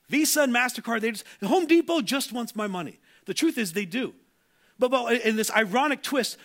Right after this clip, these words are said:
the one organization that, that was been placed to not want your money, but to help you with your money,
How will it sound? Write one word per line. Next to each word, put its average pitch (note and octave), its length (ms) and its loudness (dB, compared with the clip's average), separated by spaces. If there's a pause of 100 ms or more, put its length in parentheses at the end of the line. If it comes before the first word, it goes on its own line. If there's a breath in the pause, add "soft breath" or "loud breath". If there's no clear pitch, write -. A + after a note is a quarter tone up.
(120)
the G3 100 4
one C4 300 4
organization A#3 880 0 (200 loud breath)
that, G#3+ 180 2
that G#3+ 120 -2
was G#3 160 -4
been A3+ 240 -2
placed - 460 -4 (200 loud breath)
to G#3+ 120 -4
not C4 380 0
want C#4 240 0
your C4 80 -2
money, G#3+ 340 -4 (180 loud breath)
but G#3 140 -4
to A3+ 100 2
help B3 300 0
you B3+ 220 -2 (180 loud breath)
with C#4 300 -2
your A#3+ 120 -2
money, C#3+ 440 -6